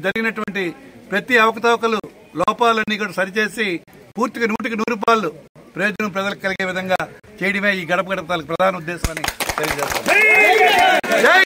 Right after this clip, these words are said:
జగన్. రాష్ట్రంలో ప్రజల ఆశీస్సులతో జగన్మోహన్ రెడ్డి ముఖ్యమంత్రి అయిన తర్వాత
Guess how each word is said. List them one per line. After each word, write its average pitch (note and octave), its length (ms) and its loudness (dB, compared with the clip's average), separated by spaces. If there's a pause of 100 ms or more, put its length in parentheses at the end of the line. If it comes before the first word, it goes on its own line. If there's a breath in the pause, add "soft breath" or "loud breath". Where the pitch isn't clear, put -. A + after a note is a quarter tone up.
జగన్. D4 340 4 (1700)
రాష్ట్రంలో F4+ 1400 0 (260)
ప్రజల F#3 300 0
ఆశీస్సులతో G#3+ 520 -4 (500)
జగన్మోహన్ G3 400 -2
రెడ్డి F#3 180 -6
ముఖ్యమంత్రి F#3 400 -4
అయిన F3+ 180 -4
తర్వాత F3+ 320 -2